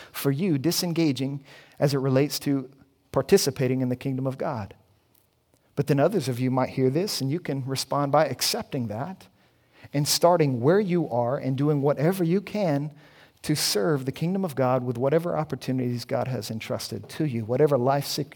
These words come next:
situation you may be in. 'Cause not every person will be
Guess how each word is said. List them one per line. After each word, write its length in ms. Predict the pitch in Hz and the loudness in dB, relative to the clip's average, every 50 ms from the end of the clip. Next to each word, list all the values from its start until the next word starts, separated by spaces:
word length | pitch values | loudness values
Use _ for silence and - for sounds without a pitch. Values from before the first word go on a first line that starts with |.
| - - | -16 -10
situation 760 | - - 147 143 - 196 151 131 123 - - 139 131 131 - - - - - | -6 -6 -4 -4 -4 -2 -2 -2 -2 -2 -4 -6 -6 -8 -10 -12 -16 -20 -10
you 180 | - 131 139 143 | -4 -2 0 0
may 240 | 143 131 131 127 127 | 2 2 2 0 0
be 260 | 120 117 123 123 127 127 - | 0 -2 -2 -2 -2 -4 -4
in. 480 | 165 170 170 151 135 120 110 107 107 - _ _ _ _ _ _ _ _ - - _ _ _ _ _ _ _ - - _ _ | -4 -2 0 0 0 -2 -4 -6 -10 -14 _ _ _ _ _ _ _ _ -20 -20 _ _ _ _ _ _ _ -20 -20 _ _
'Cause 140 | - 147 131 | -4 -2 0
not 220 | 165 165 180 196 | 2 2 2 2
every 180 | 214 208 214 185 | 2 2 0 -2
person 500 | - - - 196 196 - - 135 123 120 | -2 2 2 2 4 4 0 -2 0 0
will 120 | 127 135 | 0 0
be 160 | 131 147 151 | 2 0 0